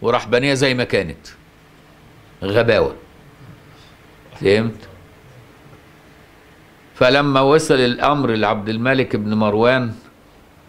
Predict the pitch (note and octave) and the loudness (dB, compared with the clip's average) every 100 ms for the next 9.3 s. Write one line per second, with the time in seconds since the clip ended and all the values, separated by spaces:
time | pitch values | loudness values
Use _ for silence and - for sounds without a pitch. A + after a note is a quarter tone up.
0 | - - - - - A#2 A2+ A#2 A2 - | -20 -20 -20 -8 -2 -2 0 2 2 0
1 | B2+ B2 A#2+ B2+ B2 B2+ B2 A2 - A#2 | 0 2 2 2 2 0 0 -4 -2 0
2 | A#2+ A#2 A2+ - G2 A#2+ A#2 A2 B2 B2+ | 0 -2 -2 -4 -2 -2 0 0 -2 -2
3 | G#2+ A2 G#2+ G2 C3 A2 G2+ G#2+ A2+ A#2 | -2 -2 -2 0 0 0 -2 -2 -2 -2
4 | A2 G2+ G2+ G#2 A#2 A#2+ G#2 - - - | -2 -2 -4 -2 0 0 -2 -10 -20 -20
5 | _ _ - G2+ G2 G#2 G2 F#2+ F#2 - | _ _ -6 -4 -2 -2 -2 -2 -4 -10
6 | - - - - - F#2 F#2+ F#2+ G2 G2 | -18 -20 -20 -20 -4 0 2 2 -2 -4
7 | G2+ F2 G2+ G#2 A#2 G2+ F2 G2 F#2+ A#2 | -8 -4 -2 0 0 0 -2 -4 -4 -2
8 | F#2+ - - - - - G2 F#2+ F#2+ A2 | -4 -4 -6 -10 -14 -10 -6 -4 -2 -2
9 | A2 B2 A#2+ | 0 2 0